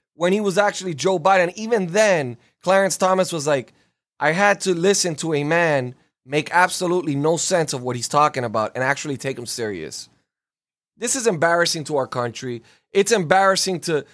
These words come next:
I mean, the world, the world right now faces so much, so much right now that it's gonna be insane 'cause the world is facing a crisis right now. The world is facing a crisis right now because, mark my words,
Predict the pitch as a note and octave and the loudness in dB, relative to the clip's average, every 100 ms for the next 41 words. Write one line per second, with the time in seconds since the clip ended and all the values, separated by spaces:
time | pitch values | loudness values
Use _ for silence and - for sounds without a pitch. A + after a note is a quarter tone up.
0 | _ _ - D#3+ F3 E3+ F3+ F3+ F#3 F3 | _ _ -4 -2 0 -4 -4 0 2 4
1 | A3+ A#3 G3 D#3+ E3+ F3+ F3+ F3+ G#3 A3+ | 4 4 2 -4 -12 -8 -2 2 2 2
2 | G3 F#3+ F#3 F#3 E3 - F3+ E3 E3 C#3 | 2 2 4 2 0 0 0 0 -4 -6
3 | - - G#3+ G3+ G3+ D3 - - - _ | -4 0 2 4 2 2 -4 -10 -10 _
4 | _ _ _ - - G#3 G#3 G#3 G3 - | _ _ _ -10 0 2 4 4 4 2
5 | D3 C#3 C#3 C3+ D3+ D3 G3 F#3+ F3+ F3+ | 0 2 2 2 0 -2 0 0 -2 -4
6 | D3+ B2+ - D#3 B2+ F#2+ E2 - _ _ | -4 -2 0 0 -2 -6 -12 -18 _ _
7 | - F3 F3 E3+ G3+ A#3+ G#3+ G3+ E3+ - | -4 0 2 4 6 6 4 0 0 0
8 | G3+ G#3 G3 E3+ C#3 - E3+ F3 C#3+ B2 | 0 0 0 -2 -2 2 2 2 -2 -4
9 | B2 A#2 - F#2 C#2 A1 _ _ _ _ | -4 -4 -6 -10 -10 -14 _ _ _ _
10 | _ _ _ C#3+ E3 D#3 F#3+ G#3+ G3 - | _ _ _ 0 2 4 4 4 2 0
11 | F#3+ F#3 F3+ D#3+ - E3+ E3+ C#3+ C#3+ C3+ | 0 0 0 -2 2 2 2 -4 -4 -2
12 | C3+ C3 C#3+ A#2+ - - _ _ _ _ | -2 -2 -2 -4 -10 -20 _ _ _ _
13 | _ _ C3 _ _ _ _ _ C#3+ C#3+ | _ _ _ _ _ _ _ _ -12 2
14 | A3 B3+ B3 G#3 A3+ G3 A2 - - _ | 2 4 2 4 4 4 -2 -8 -20 _